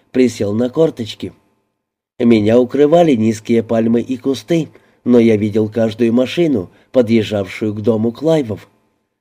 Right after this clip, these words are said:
С дороги доносились взволнованные голоса, главным образом детские. Маленькие мальчик и девочка на трехколесных велосипедах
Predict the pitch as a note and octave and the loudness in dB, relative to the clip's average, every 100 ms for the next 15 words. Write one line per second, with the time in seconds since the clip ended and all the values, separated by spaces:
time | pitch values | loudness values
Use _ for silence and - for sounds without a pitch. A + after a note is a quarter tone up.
0 | _ _ _ _ _ _ _ - G#2+ G#2 | _ _ _ _ _ _ _ -8 -4 2
1 | B2+ E3 D#3+ A#2 G#2+ G#2+ G#2+ G#2+ A#2+ A#2 | 4 4 2 0 0 0 -2 -2 0 0
2 | A2+ - B2 G#2+ A#2 A#2 A#2 A#2+ A#2+ A#2+ | -2 -4 -6 0 0 2 2 2 2 2
3 | A#2 A#2+ B2+ A#2+ D#3+ C#3 - _ _ _ | 2 2 0 0 -2 -2 -8 _ _ _
4 | - G#2+ G#2+ G2+ A2+ A2+ A2+ A#2 A2+ A2+ | -8 -2 0 2 0 -2 -2 -4 -2 -2
5 | B2+ C3+ D3 D#3+ - G#2 D2+ _ _ _ | 0 -2 0 -2 -4 -12 -14 _ _ _
6 | _ _ _ _ - G2+ A#2+ C3 C3 C3+ | _ _ _ _ -6 0 2 2 0 2
7 | C3+ C3 C3 A#2+ C3+ A#2+ C#3 C3 E3 D3+ | 4 4 2 -2 -6 -6 -6 0 2 2
8 | A2+ - G#2+ A2 A#2 A2+ - A#2 A#2 A2+ | 0 -4 -2 -2 -2 -2 -2 0 2 0
9 | - A#2 A2+ A#2+ A#2+ - C#3 E3 D#3+ A#2+ | -4 -6 -4 -2 -2 -2 -2 0 0 0